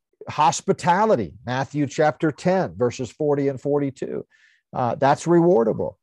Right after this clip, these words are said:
When you're hospitable to others, you're laying up treasures in heaven. You're, you're earning rewards in heaven. A lot of passages talk about general diligence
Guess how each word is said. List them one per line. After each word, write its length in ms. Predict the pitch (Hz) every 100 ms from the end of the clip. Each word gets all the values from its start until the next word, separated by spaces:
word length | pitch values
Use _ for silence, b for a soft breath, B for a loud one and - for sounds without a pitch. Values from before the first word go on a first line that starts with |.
| _ _ _
When 160 | 131 123
you're 180 | 139 165
hospitable 580 | 160 - - 165 165 175
to 80 |
others, 380 | 165 165 190 127
you're 220 | 131 151 -
laying 500 | 143 135 156 175 170
up 160 | 165
treasures 460 | - 156 160 147 147
in 120 | 156
heaven. 280 | 151 165 131
You're, 280 | 113 120 - -
you're 220 | 139 127 -
earning 600 | 147 156 156 143 156 165 - _ _ _
rewards 760 | 131 131 127 160 156 139 131 135
in 200 | 151 143
heaven. 380 | 151 180 110 - _ _ _ _ _ _ -
A 40 | - b b b 127
lot 280 | 131 170
of 100 | 233
passages 760 | - 160 139 131 147 120 131 123
talk 320 | - 135 131
about 380 | 135 131 - 156
general 580 | 104 135 165 180 165 143
diligence 1040 | 110 135 165 208 151 110 107 147 - -